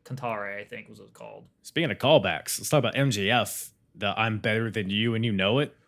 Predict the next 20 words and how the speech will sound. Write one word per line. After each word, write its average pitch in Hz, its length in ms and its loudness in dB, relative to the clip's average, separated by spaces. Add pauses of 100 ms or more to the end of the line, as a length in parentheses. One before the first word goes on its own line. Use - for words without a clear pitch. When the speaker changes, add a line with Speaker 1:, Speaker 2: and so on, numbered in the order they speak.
(220)
Speaker 2:
You, 104 140 -4
you 117 180 -2
brought 139 240 4
it 127 80 4
up. 151 200 4
That's - 200 0
what 131 100 -2
Punk 151 180 2
was 131 120 2
doing 147 240 4
here. 113 340 4
The 107 80 -8
same 127 340 2
Speaker 1:
Y-, 139 100 0
Speaker 2:
shtick. - 480 -2 (480)
Speaker 1:
Yeah, 151 340 -8
he 143 120 -4
stole, 262 640 2
I 156 320 0 (140)
didn't, 220 340 4